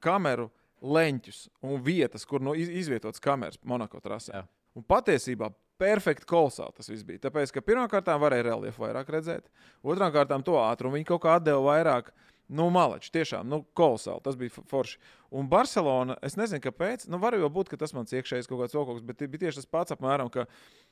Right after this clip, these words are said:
Speaker 1: nu, tā, kad tu Barcelonas trasē tā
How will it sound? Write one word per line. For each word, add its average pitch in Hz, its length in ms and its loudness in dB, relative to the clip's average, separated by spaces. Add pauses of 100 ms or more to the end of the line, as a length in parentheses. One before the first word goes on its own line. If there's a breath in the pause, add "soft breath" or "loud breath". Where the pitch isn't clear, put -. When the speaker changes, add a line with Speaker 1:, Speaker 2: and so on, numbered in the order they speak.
(280 soft breath)
Speaker 1:
nu, 143 100 -10
tā, 196 160 0
kad 165 160 -2
tu 156 220 0 (380)
Barcelonas 131 680 0
trasē 160 400 2
tā 113 160 -4